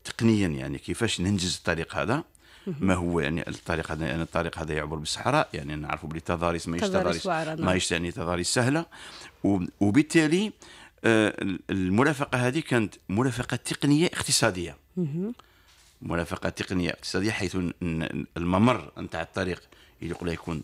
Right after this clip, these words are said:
Speaker 1: تقنيا يكون ممر اقتصادي،
Speaker 2: مهم.
Speaker 1: ثم كذلك حتى من الناحية الاقتصادية أن الممر هذا الطريق
Speaker 2: مهم.
Speaker 1: العابر للصحراء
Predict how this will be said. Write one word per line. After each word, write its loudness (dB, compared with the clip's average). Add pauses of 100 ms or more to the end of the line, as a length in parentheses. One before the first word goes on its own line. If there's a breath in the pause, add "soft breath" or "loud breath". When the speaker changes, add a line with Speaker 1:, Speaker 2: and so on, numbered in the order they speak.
(100)
Speaker 1:
تقنيا 2 (400 loud breath)
يكون 2
ممر 2 (120)
اقتصادي، 0 (360)
Speaker 2:
مهم. -4
Speaker 1:
ثم 2
كذلك 0
حتى 0
من 4
الناحية 4
الاقتصادية 0 (360 loud breath)
أن 6
الممر 2
هذا 0
الطريق -4 (160)
Speaker 2:
مهم. 0
Speaker 1:
العابر -4
للصحراء -2